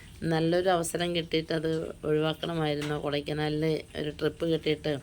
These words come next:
ഒറ്റയ്ക്കായതിൻ്റെ പേരിൽ ഒഴിവാക്കണമായിരുന്നോ എന്ന് ചോദിച്ചതിനാണ് അവർ ചിരിച്ചുകൊണ്ടിരിക്കുന്നത്. ആ, നമ്മൾ പഴനി എത്താറായി കേട്ടോ. രാത്രി ഏകദേശം, ആ, ഏഴ് മണിയൊക്കെ ആയി പഴനി എത്താൻ. പക്ഷേ അന്ന് നമുക്ക്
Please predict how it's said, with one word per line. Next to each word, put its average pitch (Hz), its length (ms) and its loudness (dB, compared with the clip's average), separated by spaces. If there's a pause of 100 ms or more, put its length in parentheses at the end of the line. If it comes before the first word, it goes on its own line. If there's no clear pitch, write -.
(600)
ഒറ്റയ്ക്കായതിൻ്റെ 165 800 0
പേരിൽ 160 300 4
ഒഴിവാക്കണമായിരുന്നോ 156 840 0
എന്ന് 160 160 -6
ചോദിച്ചതിനാണ് 156 600 0
അവർ 143 120 -2 (100)
ചിരിച്ചുകൊണ്ടിരിക്കുന്നത്. 147 1080 -4 (680)
ആ, 160 40 2 (280)
നമ്മൾ 156 180 0 (160)
പഴനി 156 360 2
എത്താറായി 151 540 2
കേട്ടോ. 135 220 -2 (140)
രാത്രി 147 360 0 (360)
ഏകദേശം, 160 500 -2 (220)
ആ, - 20 -4 (560)
ഏഴ് 160 200 4
മണിയൊക്കെ 160 540 -2
ആയി 151 220 2
പഴനി 151 340 -2
എത്താൻ. 151 300 -4 (720)
പക്ഷേ 165 260 0 (260)
അന്ന് 170 260 2 (180)
നമുക്ക് 165 320 2